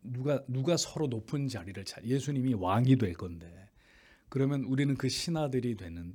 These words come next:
신하들이 되고, 그럼 우리 중에 누가 더 높은 자리에 오를 건지를 가지고 다투고 있었단 말입니다.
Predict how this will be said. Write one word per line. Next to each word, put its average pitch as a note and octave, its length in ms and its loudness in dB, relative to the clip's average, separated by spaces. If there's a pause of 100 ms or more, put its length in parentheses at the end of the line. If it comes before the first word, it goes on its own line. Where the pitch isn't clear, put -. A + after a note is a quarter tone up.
신하들이 A#2 460 -4
되고, G2 440 -8 (200)
그럼 D3+ 280 -2
우리 C#3 140 2
중에 D3+ 320 2 (360)
누가 D#3+ 320 4
더 F#3 140 2
높은 D#3 400 2
자리에 A2+ 320 4
오를 G2+ 400 4 (220)
건지를 F2 560 -2
가지고 F#2 680 -4
다투고 - 460 6
있었단 - 340 -10
말입니다. - 360 -20